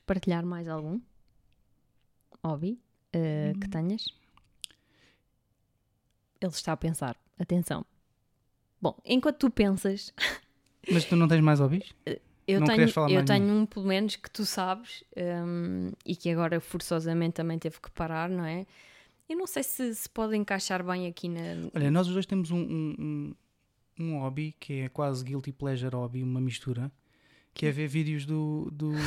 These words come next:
Speaker 2: do YouTube da malta a cair. Nós divertimos imenso com aquilo. É um bocado horrível, mas é giro. A malta ri-se
Speaker 1: Por
Speaker 2: muito.
Speaker 1: acaso podíamos ter,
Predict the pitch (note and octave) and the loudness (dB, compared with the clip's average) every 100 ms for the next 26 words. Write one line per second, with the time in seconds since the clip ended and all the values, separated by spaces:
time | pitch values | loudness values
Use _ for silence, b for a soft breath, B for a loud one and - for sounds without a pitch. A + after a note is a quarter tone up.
0 | - - D3+ D#3+ D#3+ - D#3+ D3+ D3+ D#3+ | 4 4 6 8 8 8 6 6 2 -4
1 | F3+ - D3+ D#3 D#3 D#3 - D#3+ D3+ C#3+ | -6 0 4 6 4 2 0 0 0 -4
2 | - _ - b b b - C#3 D3 C#3+ | -10 _ -20 b b b 0 2 2 2
3 | D3 C#3 D3 D3 - C#3+ - C3+ B2+ _ | 0 2 2 0 -2 -8 -4 -6 -6 _
4 | _ _ D3 C#3 D3+ D3+ C#3 C#3+ C#3+ D3 | _ _ -6 -2 0 0 0 0 -2 -4
5 | D3 C#3+ D3+ D3 D#3+ - _ D3 C#3 C#3+ | -6 -6 -6 -6 -6 -8 _ -8 -6 -4
6 | C#3 C#3 D#3 - D3+ D3 C#3 G3+ - G#3 | -6 -6 -10 -6 0 0 0 -2 0 4
7 | G3+ F#3 G#3+ | 6 6 6